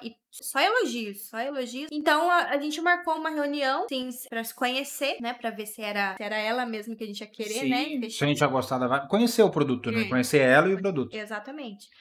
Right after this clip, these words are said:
Speaker 1: E ela foi super solícita, a gente fez uma reunião, aí depois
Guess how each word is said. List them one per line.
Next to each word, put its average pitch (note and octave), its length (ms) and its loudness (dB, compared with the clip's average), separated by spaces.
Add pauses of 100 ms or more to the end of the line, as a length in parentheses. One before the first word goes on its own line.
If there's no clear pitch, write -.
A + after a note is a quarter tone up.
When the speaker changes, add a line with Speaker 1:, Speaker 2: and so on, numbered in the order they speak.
(320)
Speaker 1:
E A#3+ 120 4
ela D#4+ 240 4
foi E4+ 160 -6
super E4+ 340 -4
solícita, C#4 800 -4
a A#3 60 -2
gente A3+ 200 -8
fez A3+ 180 -10
uma A3+ 120 -6
reunião, A3 720 -4
aí A3 320 0
depois A3 720 -4